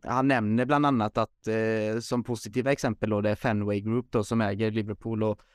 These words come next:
bland annat Abu Dhabi-modellen som Manchester City håller på med, när man äger just då framförallt andra klubbar där man kan skicka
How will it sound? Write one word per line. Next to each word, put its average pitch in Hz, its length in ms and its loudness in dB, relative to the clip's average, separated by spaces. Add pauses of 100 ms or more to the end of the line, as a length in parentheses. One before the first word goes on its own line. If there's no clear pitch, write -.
(300)
bland 127 200 2
annat 113 200 0
Abu 113 200 2
Dhabi-modellen 110 1040 2
som 113 280 0
Manchester 110 400 -4
City 110 320 -4
håller 120 160 2
på 107 220 -2
med, 101 260 -4 (160)
när 117 300 0
man 117 180 2
äger 107 460 0 (680)
just 147 260 0
då 120 180 4
framförallt 120 440 0
andra 117 260 2
klubbar 120 460 0
där 131 100 2
man 127 160 -2
kan 123 120 -4
skicka 107 500 -2